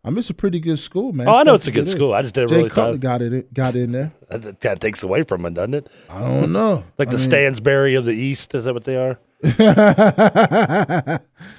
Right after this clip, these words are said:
Speaker 1: Nah, man. Hey, man. I don't, it's, it's crazy, crazy stuff going on. Hey, look.
Speaker 2: What's
Speaker 1: What
Speaker 2: been,
Speaker 1: you,
Speaker 2: is there a
Speaker 1: what you
Speaker 2: full
Speaker 1: think,
Speaker 2: moon last week
Speaker 1: Pacquiao?
Speaker 2: we don't know about or something?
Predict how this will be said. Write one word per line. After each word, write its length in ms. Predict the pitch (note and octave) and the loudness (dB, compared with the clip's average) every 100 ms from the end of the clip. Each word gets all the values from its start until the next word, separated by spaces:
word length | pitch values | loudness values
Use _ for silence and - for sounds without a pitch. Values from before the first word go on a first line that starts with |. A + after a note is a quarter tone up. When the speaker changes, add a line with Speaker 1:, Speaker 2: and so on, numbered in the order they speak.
| _ - F3 - D3 - _ _ | _ 0 0 2 0 -2 _ _
Speaker 1:
Nah, 280 | B2+ F3 G#3 - E3+ | 2 4 4 2 0
man. 220 | D3+ E3 E3 _ _ - | 2 0 -4 _ _ -4
Hey, 180 | D#3+ | -2
man. 440 | D#3+ C#3 C3+ C3+ - - | 0 -2 -4 -4 -10 -16
I 140 | C3 F3 | -12 -10
don't, 100 | E3 | -8
it's, 180 | F3+ - | -8 -10
it's 180 | D#3+ - | -12 -14
crazy, 520 | - D#3+ E3 D3+ D3+ - _ _ _ | -8 -4 -4 -4 -8 -12 _ _ _
crazy 300 | D3+ D#3 D#3 | 0 0 -2
stuff 340 | - F#3 G3 | -2 -4 -4
going 300 | C#3+ C3 B2 | -4 -2 -2
on. 260 | A#2+ G#2+ C2+ _ _ _ _ - | -4 -6 -10 _ _ _ _ -4
Hey, 160 | C#3+ | 0
look. 340 | D#3 E3+ - - _ _ - | 2 2 0 -10 _ _ -2
Speaker 2:
What's 140 | G3 | 2
Speaker 1:
What 60 | E3 | 4
Speaker 2:
been, 80 | D4+ | 4
Speaker 1:
you, 60 | |
Speaker 2:
is 80 | F#3+ | 4
there 100 | A#3+ | 6
a 40 | C#4+ | 8
Speaker 1:
what 40 | |
you 40 | C#4 | 6
Speaker 2:
full 60 | |
Speaker 1:
think, 120 | G#3+ F3+ | 6 6
Speaker 2:
moon 100 | G#3+ | 6
last 260 | A3+ A3 | 6 6
week 120 | G#3 A3+ | 4 4
Speaker 1:
Pacquiao? 80 | |
Speaker 2:
we 80 | A#3 | 4
don't 140 | A3+ G#3+ | 4 4
know 120 | A#3 | 4
about 240 | A3+ A#3 | 4 2
or 60 | A3+ | 2
something? 400 | A#3+ A#3 A#3+ | -2 -4 -4